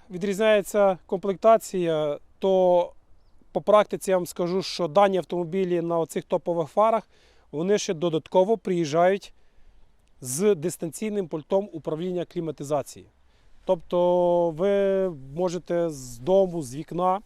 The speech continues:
е, включати дистанційно, коли машина на зарядці, клімат. Чи тепло, чи холод. І плюс, е, таймер зарядки. Я, н-, на жаль, на жаль, не мав можливості проде-,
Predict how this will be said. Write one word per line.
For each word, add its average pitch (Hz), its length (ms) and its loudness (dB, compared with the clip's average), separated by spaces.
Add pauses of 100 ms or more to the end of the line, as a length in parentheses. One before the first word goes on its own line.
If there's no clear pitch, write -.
(440)
е, 143 360 -18 (140)
включати 175 560 0
дистанційно, 165 680 -8
коли 170 240 -6
машина 160 420 -6
на 156 160 -4
зарядці, 170 560 -4 (1200)
клімат. 156 360 -4 (380)
Чи 202 160 -6
тепло, 196 480 -2 (360)
чи - 140 -8
холод. 147 360 -4 (800)
І 220 120 0
плюс, 220 480 -2
е, 190 140 2
таймер 190 380 2
зарядки. 156 480 -4
Я, 180 520 2
н-, 180 840 -4
на 180 100 -2
жаль, 190 240 2 (720)
на 170 100 -4
жаль, 202 180 4
не 196 120 -2
мав 202 160 2
можливості 196 520 -2
проде-, 180 460 -4